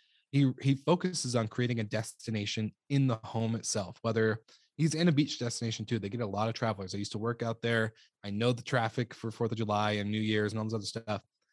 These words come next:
And, um, he really focuses on that. But then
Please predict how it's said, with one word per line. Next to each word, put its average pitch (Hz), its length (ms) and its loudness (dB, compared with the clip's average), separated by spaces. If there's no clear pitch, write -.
And, 110 260 2
um, 104 460 0
he 135 140 6
really 156 420 6
focuses 147 340 2
on 113 140 -2
that. 151 180 0
But 127 100 -2
then 117 280 -2